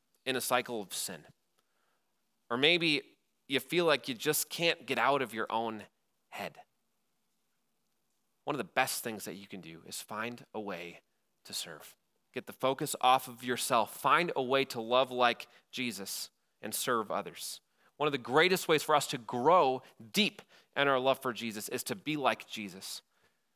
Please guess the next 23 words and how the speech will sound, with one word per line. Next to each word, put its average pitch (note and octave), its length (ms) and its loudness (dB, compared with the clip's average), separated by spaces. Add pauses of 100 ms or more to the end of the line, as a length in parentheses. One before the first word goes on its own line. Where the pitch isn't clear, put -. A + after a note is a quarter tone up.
(460)
by F#2+ 100 -6
serving G2 440 -4
one F2 140 -6
another. D#2+ 280 -14 (800)
But A2 120 -6
what D#3 200 2
motivates A#2+ 800 0 (1080)
Jesus' A2 320 -2
service? - 600 -4 (720)
Think D#3 160 2
of C3 120 -4 (200)
Mike B2+ 240 0
Rowe A#2 260 2 (1080)
and A2+ 160 -2
Dirty B2 200 0
Jobs. - 500 -4
<laughs> - 40 -20 (1000)
What E3 320 2
motivates C#3 600 6
somebody D3+ 300 4
to B2+ 80 0
clean D#3 280 -2
sewers B2 680 -2